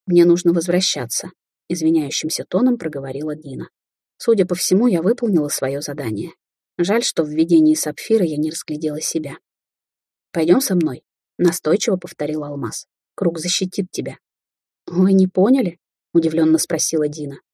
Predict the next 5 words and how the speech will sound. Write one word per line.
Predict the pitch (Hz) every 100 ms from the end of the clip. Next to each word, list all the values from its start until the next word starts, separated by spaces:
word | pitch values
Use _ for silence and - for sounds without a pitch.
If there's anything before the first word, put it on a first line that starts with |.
| _ _ _
"Круг | - 214 233 -
или | 196
склонится | 196 - 175 190 240 -
перед | - 156 151
Высшим, | 196 254 - -